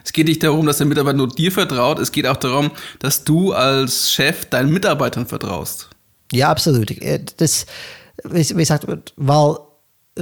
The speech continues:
Speaker 2: es funktioniert nur, wenn der Mitarbeiter bereit ist, sich zu öffnen. Und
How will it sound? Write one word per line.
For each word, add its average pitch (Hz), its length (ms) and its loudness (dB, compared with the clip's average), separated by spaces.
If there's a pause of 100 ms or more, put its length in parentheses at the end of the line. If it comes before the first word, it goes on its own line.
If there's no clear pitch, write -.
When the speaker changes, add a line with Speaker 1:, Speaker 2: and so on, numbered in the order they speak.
(100)
Speaker 2:
es 202 200 0
funktioniert 208 480 2
nur, 196 420 6
wenn 185 260 4
der 151 100 2
Mitarbeiter 190 640 4
bereit 151 400 2
ist, - 380 -2
sich 156 260 2
zu 165 180 2
öffnen. 107 380 0 (280)
Und 147 320 4